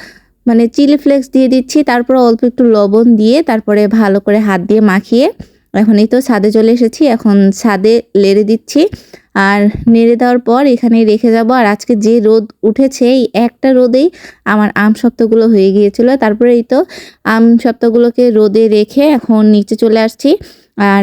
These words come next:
এখন হচ্ছে রান্না করব। এখানে হচ্ছে রান্নার জন্য সব সবজি কেটে নিচ্ছিলাম, এখানে ডাটা কেটে নিচ্ছিলাম, আর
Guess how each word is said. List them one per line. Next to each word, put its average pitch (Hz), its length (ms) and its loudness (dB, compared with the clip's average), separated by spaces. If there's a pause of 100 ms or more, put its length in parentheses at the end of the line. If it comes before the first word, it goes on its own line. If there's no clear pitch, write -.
(100)
এখন 233 300 0
হচ্ছে 247 400 0 (160)
রান্না 214 320 2
করব। 220 260 0 (140)
এখানে 214 360 0
হচ্ছে 214 340 -2
রান্নার 202 360 0
জন্য 208 220 0
সব 202 220 -4
সবজি 202 320 0
কেটে 220 220 0
নিচ্ছিলাম, 226 380 2
এখানে 208 280 2
ডাটা 190 320 -4
কেটে 226 260 0
নিচ্ছিলাম, 233 500 0 (480)
আর 196 200 0